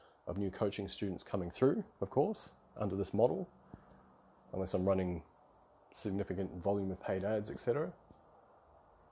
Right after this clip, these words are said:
But the point of all this is you have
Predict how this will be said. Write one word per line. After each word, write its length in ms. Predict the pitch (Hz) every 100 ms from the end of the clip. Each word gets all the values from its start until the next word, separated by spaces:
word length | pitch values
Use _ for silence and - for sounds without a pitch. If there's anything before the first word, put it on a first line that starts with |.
| - - _ - - - _ - - - - - - - - -
But 280 | 147 98 - - -
the 120 | 131
point 240 | - 190 170
of 80 |
all 100 | 127
this 220 | 110 107 -
is 440 | 101 101 90 - - - - - - - - - - - _ _ -
you 260 | 117 117 104
have 360 | - 131 127